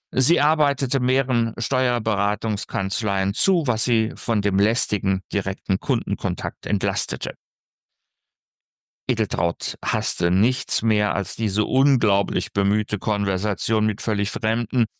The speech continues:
denen sie weder Interesse noch Höflichkeit schuldete. So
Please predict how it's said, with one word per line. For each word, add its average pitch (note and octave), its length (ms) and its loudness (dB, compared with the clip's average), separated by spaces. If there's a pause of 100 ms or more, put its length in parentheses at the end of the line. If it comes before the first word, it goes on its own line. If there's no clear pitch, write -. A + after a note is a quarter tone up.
(400)
denen B2 180 4
sie A2 340 2
weder C#3 300 2
Interesse A2 640 -2
noch A2+ 260 0
Höflichkeit D3+ 600 -2
schuldete. - 600 -4
So C#3 400 0